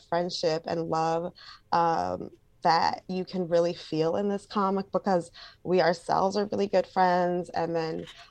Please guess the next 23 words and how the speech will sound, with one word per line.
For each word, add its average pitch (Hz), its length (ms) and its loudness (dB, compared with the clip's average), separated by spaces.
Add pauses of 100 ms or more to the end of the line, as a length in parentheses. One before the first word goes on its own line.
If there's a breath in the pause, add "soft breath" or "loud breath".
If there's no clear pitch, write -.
(120)
um, - 420 2
just - 240 -6
the 233 80 4
close 190 300 2
bond 165 320 2
that 170 80 2
I 175 100 0
have 165 320 -2
with 175 160 -6
my 165 140 -6
other 175 260 -2
friends, 165 580 -6
I 160 160 -4
just 170 280 -10
wanted 165 840 -4
readers 170 440 2 (400 loud breath)
to - 60 -16
feel 226 320 2
that, 196 500 4
feel 190 180 0
like, - 340 -2 (500)
you 180 180 -2
know, 160 480 -2